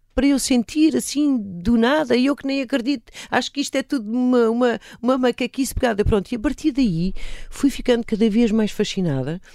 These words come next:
e, e, hum, houve, e foi, e foi com as aulas de teatro com Luísa Cruz que me, que me soltei totalmente. Porquê? Porque deixei de pensar nos outros.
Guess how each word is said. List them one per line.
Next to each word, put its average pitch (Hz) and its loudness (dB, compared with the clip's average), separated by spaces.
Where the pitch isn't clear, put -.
e, 220 4
e, 214 6
hum, 220 4
houve, 302 2
e 233 0
foi, 220 2
e 196 0
foi 202 2
com 190 0
as 170 2
aulas 156 2
de - -8
teatro 147 -2
com 147 -6
Luísa 147 -2
Cruz 147 -2
que - -6
me, 139 0
que - -8
me 135 0
soltei 131 -2
totalmente. 127 -4
Porquê? 202 2
Porque 247 0
deixei 247 2
de - -8
pensar 247 0
nos 233 0
outros. 196 -4